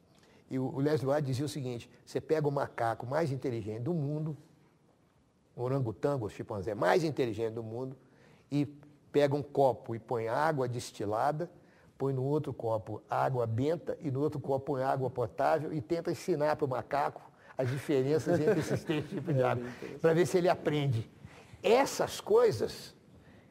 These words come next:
Speaker 1: são as coisas da, da, da, da antropologia.
Speaker 2: Antropologia.
Speaker 1: E, e não são fáceis, hein?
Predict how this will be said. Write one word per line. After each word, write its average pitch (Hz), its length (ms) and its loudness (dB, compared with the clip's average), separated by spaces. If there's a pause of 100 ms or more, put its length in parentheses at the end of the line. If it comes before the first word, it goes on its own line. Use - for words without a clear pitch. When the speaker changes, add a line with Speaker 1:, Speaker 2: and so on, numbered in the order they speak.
(160)
Speaker 1:
são - 300 0
as 180 140 2
coisas 165 400 2
da, 180 140 2
da, 139 420 0 (140)
da, 117 300 -4
da 113 120 -4
antropologia. 120 600 -4
Speaker 2:
Antropologia. 135 600 0
Speaker 1:
E, 160 60 2
e 160 60 4
não 165 80 2
são 214 180 0
fáceis, 151 480 0
hein? 131 100 -8